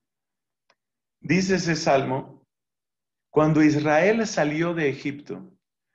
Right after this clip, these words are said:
los hijos de Jacob, los hijos de Jacob son el mismo Israel. Ahí tenemos un caso de paralelismo en el salmo. Cuando Israel salió de Egipto, los hijos de Jacob, de un pueblo balbuciente, el pueblo balbuciente es Egipto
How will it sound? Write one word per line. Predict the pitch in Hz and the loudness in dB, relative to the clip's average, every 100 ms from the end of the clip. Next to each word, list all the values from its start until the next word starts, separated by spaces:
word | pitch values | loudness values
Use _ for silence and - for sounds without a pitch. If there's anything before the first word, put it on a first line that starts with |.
| _ _ | _ _
los | 143 143 147 | 2 2 2
hijos | 190 220 196 | -2 -2 -2
de | 160 | -4
Jacob, | - 127 131 131 135 | -4 -6 -4 -4 -6
los | - 101 | -10 -6
hijos | 110 147 | -4 -4
de | 160 | -4
Jacob | 127 120 | -4 -6
son | 139 120 | -6 -6
el | 113 | -6
mismo | 113 127 | -6 -6
Israel. | 117 101 101 127 151 101 85 - _ _ | -10 -12 -4 -2 0 -4 -10 -18 _ _
Ahí | 110 | -8
tenemos | 110 127 127 131 | -4 -4 -4 -6
un | 139 | -6
caso | 135 131 139 | -4 -2 -4
de | |
paralelismo | 135 113 101 95 95 123 120 127 | -4 -4 -4 -6 -8 -10 -12 -12
en | 120 | -10
el | 92 | -10
salmo. | 92 123 101 87 87 - _ _ _ _ - - _ | -4 -4 -4 -6 -12 -20 _ _ _ _ -20 -20 _
Cuando | 151 151 143 | 0 2 0
Israel | 143 131 139 165 220 233 | 0 0 2 2 0 -2
salió | - 151 151 156 | -4 0 0 0
de | 143 | -4
Egipto, | 139 123 - - 101 101 | -6 -12 -12 -10 -12 -12
los | 107 113 | -10 -6
hijos | 156 165 190 | -6 -4 -4
de | 170 | -2
Jacob, | 151 135 156 143 | -4 -4 -2 -4
de | 123 | -4
un | 120 | -8
pueblo | 123 131 139 | -6 -4 -4
balbuciente, | 131 120 120 110 110 | -4 -6 -12 -10 -10
el | 90 | -6
pueblo | 104 113 131 | -6 -4 -4
balbuciente | 127 123 117 110 104 | -6 -8 -12 -12 -12
es | 104 | -16
Egipto | 113 98 92 - 135 | -14 -16 -16 -18 -18